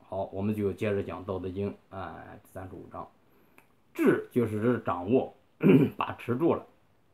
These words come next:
大象，大象就是大的现象界。那么就，就在这儿指整个物质世界的背后的东西，那就是说，呃，这个大象嘛，呃，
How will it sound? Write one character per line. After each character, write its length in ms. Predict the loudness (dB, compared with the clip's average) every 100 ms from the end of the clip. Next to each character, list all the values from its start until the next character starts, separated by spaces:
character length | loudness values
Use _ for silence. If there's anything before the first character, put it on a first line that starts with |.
| _ _ _ _ _ _
大 260 | 2 2 -2
象， 300 | -2 -2 -2
大 180 | -4 -2
象 220 | -2 0
就 120 | -2
是 140 | -4 -6
大 200 | -4 -2
的 100 | -2 -4
现 200 | -2 0
象 180 | -2
界。 220 | 0 -2 -4 _ _ _ _ _ -10
那 120 | -2
么 140 | 0 0
就， 180 | -4 -8
就 420 | -2 0 0 -4 -12 -8
在 180 | -4 -2
这 140 | 0
儿 120 | -2 -4
指 200 | -12 -12
整 180 | -10 -4
个 120 | 2
物 220 | 2 2 -2
质 140 | -2
世 240 | -2 -2
界 180 | 2 2
的 80 | 2
背 260 | 2 4 4
后 240 | 4 4
的 120 | 4
东 220 | 0 -4
西， 140 | -6 -8
那 160 | -8
就 160 | -4 -4
是 80 | -6
说， 280 | -6 -4 -4 -10 _ _ _ _
呃， 80 | -16 -16 -6
这 120 | -4
个 400 | -2 -4 -6 -10 -14 -20 -20 -20 -20 _ -12
大 160 | -10 -8
象 280 | -6 -6 -6
嘛， 80 | -12 _ -16
呃， 160 | -14